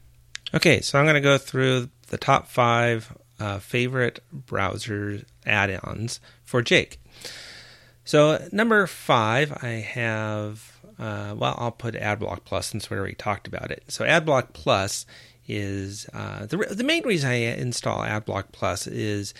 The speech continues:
to block any malicious code, because believe it or not, there are br-, um,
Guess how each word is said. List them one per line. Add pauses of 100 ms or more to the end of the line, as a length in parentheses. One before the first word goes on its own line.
(360)
to
block
any
malicious
code, (440)
because
believe
it
or
not,
there
are
br-,
um,